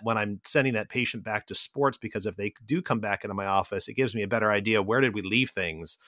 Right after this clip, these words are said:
And were we already starting to slip at that point or not? And so that's, that's the only time I personally do repeat imaging, unless the person's having lingering pain, uh, is just that single lateral radiograph at that follow-up three-month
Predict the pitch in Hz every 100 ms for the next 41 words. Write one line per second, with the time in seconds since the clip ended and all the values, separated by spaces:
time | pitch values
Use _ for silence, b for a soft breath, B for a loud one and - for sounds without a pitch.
0 | - 101 101 101 104 135 139 - 110 101
1 | 98 90 - 98 92 101 95 _ 110 98
2 | 95 - _ b b 107 101 98 82 -
3 | - 98 - 117 127 139 - 139 - 123
4 | 120 - 120 95 104 123 113 127 113 120
5 | 117 113 120 117 113 117 104 113 120 -
6 | - 101 104 107 - 107 104 - 101 98
7 | 98 95 90 85 82 120 98 87 82 -
8 | 95 95 95 101 - 92 - 110 95 95
9 | 87 90 90 90 87 85 85 87 82 -
10 | 90 87 - 98 85 78